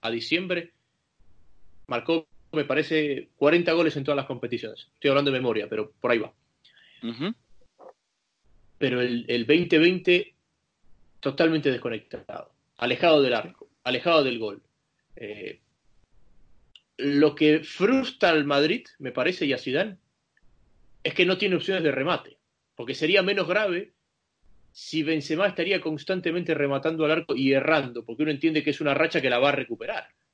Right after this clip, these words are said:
Speaker 1: Pero si no logra posicionarse en zona de remate y resulta que tienen que rematar los otros nueve que están a su alrededor, es complejo.
Speaker 2: Sí, bueno, pero también yo creo que, eh, claro,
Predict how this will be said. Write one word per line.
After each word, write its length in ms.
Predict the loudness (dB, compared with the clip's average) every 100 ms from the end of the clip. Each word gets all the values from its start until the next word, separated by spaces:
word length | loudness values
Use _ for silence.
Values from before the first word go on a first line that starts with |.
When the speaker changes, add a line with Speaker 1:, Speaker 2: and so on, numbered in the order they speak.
| _ _ _ _ -20 _ _ -14
Speaker 1:
Pero 160 | -8 -4
si 120 | -2
no 120 | -2
logra 280 | 0 0 -2
posicionarse 580 | -4 -6 -4 -4 -4 -6
en 60 |
zona 220 | -4 -2 0
de 80 |
remate 400 | -2 -2 -2 -2
y 80 | -6
resulta 380 | -8 -10 -8 -6
que 100 | -6
tienen 240 | -6 -6
que 80 | -6
rematar 380 | -4 -4 -4 -4
los 180 | -2 -4
otros 260 | -4 -6 -4
nueve 340 | 0 0 0
que 60 | -4
están 180 | -6
a 40 | -6
su 120 | -6
alrededor, 520 | -6 -4 -4 -4 -8 _ _ _ _ _ _ -20 -20 -20 -20 -20 -20 -20 _ -20 -8
es 100 | 0
complejo. 480 | 2 4 2 -2 -12 _ _ _ _ _ -20 -12
Speaker 2:
Sí, 320 | -2 0 0
bueno, 280 | 2 4 4
pero 160 | 4 2
también 280 | 2 2 4
yo 100 | 4
creo 160 | 4
que, 240 | 0 -4 -4 -14 -20 -20 _ -6
eh, 240 | -4 -6 _ -20 -20 -20 -12
claro, 320 | 0 2 2